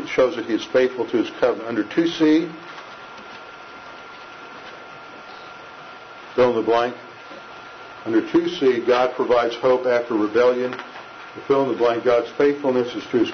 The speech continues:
covenant to Abraham, not the goodness or the obedience of the, of the people. So even though they're rebellious, God continues to maintain His promises to Abraham. Now we come to the last section. God prepares His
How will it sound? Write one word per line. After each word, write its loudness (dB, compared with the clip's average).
covenant 0
to -4
Abraham, 2
not 2
the -2
goodness 2
or -2
the 4
obedience 4
of 0
the, -4
of -2
the -8
people. -2
So 4
even 4
though 6
they're 4
rebellious, 4
God 2
continues 0
to 4
maintain 2
His -2
promises 0
to -2
Abraham. -2
Now 4
we 4
come -2
to 2
the 0
last 2
section. -2
God 4
prepares 4
His -4